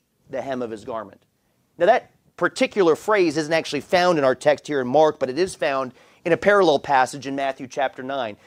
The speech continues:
That she says this, "If I could just touch the very bottom part of his robe,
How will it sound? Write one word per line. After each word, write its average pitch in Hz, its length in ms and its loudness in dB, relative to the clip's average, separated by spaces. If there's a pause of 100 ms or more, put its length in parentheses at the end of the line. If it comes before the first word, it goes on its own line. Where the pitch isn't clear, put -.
(240)
That 196 140 0 (120)
she 240 140 -4
says 208 260 0
this, 190 340 2 (380)
"If 196 180 2
I 269 120 6
could 233 200 -4
just 196 380 0
touch - 420 0
the 165 160 -2
very 185 400 0
bottom 185 640 0
part 180 300 0
of 165 80 -4
his 127 160 -8
robe, 120 640 -4